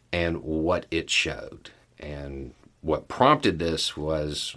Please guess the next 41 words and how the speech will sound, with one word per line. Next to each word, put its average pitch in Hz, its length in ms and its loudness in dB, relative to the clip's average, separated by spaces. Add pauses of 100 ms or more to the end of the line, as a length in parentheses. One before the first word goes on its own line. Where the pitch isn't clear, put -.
(120)
a - 60 -6
couple 82 260 0
of 80 60 -4
people 80 240 0
asking, 78 380 -4 (120)
"Is 92 240 0
this 87 360 0
what 80 340 0
these 78 180 -2
kind 80 160 -2
of 73 60 -6
products 73 460 -2
look 82 220 0
like?" 85 220 6 (200)
Yeah, - 280 6 (180)
that's - 180 -8
exactly - 460 -2
what - 160 -14
they - 80 -6
<laughs> - 100 0
look - 220 0
like. - 360 4 (440)
Um, 78 420 2 (640)
yeah, 76 200 2 (320)
it 95 320 2
looks 95 400 4
like 90 380 6
what 85 460 4
was 139 140 4
flashed 104 360 6
on 95 100 2
the 80 60 2
screen 107 580 2 (840)
looks - 640 0 (500)
exactly 87 680 4
like 82 260 2
what 80 220 0
he - 220 -6
described - 580 -6
he 80 120 -10
did. - 360 -14